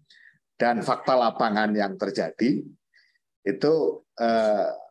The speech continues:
menunjukkan bahwa memang ada dinamika yang bagus di desa-desa.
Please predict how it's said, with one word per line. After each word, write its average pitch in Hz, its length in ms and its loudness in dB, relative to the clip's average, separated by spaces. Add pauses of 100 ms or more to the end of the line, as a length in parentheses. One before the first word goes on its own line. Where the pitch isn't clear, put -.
(140)
menunjukkan 139 640 0
bahwa 107 400 -2
memang 123 540 -2 (180)
ada 175 160 0
dinamika 135 800 -2
yang 101 160 -4
bagus 113 480 -2
di 101 320 0 (240)
desa-desa. 90 720 -2